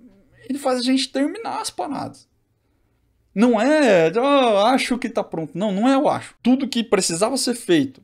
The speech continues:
né, que, que precisa pra atender o requisito, já tava listado aqui no meu planejamento e eu fiz teste pra todas essas situações.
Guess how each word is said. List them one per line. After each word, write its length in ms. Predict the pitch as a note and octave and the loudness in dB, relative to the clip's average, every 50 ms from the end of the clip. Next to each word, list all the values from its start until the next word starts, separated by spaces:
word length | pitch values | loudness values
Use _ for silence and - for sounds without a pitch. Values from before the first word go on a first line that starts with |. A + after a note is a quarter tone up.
| _ _ _ | _ _ _
né, 160 | - B2 C3+ - | -4 -4 -4 -4
que, 320 | - C#3+ C#3+ C3 G#2+ A2 G2+ | -4 -6 -6 -4 -6 -10 -12
que 340 | - - C3 C3 A2 E2 - _ _ | -6 -2 -2 -2 -2 -4 -14 _ _
precisa 420 | - C3 C3 - - G#3 A#3 A#3+ | -4 -4 -4 -4 -4 -2 -2 -4
pra 160 | A#3 - A3+ A3 | -2 0 -2 -2
atender 320 | A3 - A#3 G#3 G3 G3 | -2 -4 -6 -6 -4 -4
o 60 | G3 | -4
requisito, 600 | E3+ F3 F#3 - - F3+ D#3+ D#3 C3+ A#2+ A#2 _ _ _ _ _ _ _ _ | -4 -6 -8 -8 -10 -10 -4 -4 -4 -4 -4 _ _ _ _ _ _ _ _
já 140 | - C3 A#2 | -10 -10 -4
tava 240 | A#2 E3+ G#3 B3+ C4+ | 2 2 6 6 6
listado 420 | C4+ C#4+ C4+ - - B3 B3 A#3+ | 4 4 0 0 0 2 2 0
aqui 140 | A#3 - A#3 | 0 0 -2
no 80 | A3+ | -2
meu 160 | A3 G#3+ G#3+ G3+ | -2 -2 -4 -6
planejamento 800 | - F#3+ F#3 F#3 F#3+ F#3+ F3+ F3 D3+ C#3+ C#3+ F3 C4+ C#4+ - _ _ _ _ _ _ _ _ _ | -8 -8 -8 -6 -8 -4 -4 -4 -2 -2 -2 -2 -4 -8 -10 _ _ _ _ _ _ _ _ _
e 60 | F3+ | -4
eu 60 | G#3 | -4
fiz 200 | A3 - A3+ G#3 | -2 0 -2 0
teste 260 | - G#3+ A3+ A#3 - - | 2 0 0 0 -2 -2
pra 160 | - A#3+ A#3 | -2 -4 -4
todas 560 | A#3 - _ - G3+ A3+ B3+ C4+ C#4+ D#4 D#4+ | -4 -8 _ 6 6 6 6 4 2 -4 -6
essas 280 | D4+ C#4 C4+ - C#4 C4 | -6 -6 -6 -6 -6 -8
situações. 720 | - - - C#4 C#4 C#4 - G#3+ G3+ A#3 A#3 A#3 - _ | -8 -8 -8 -10 -10 -10 -12 -10 -10 -10 -10 -10 -12 _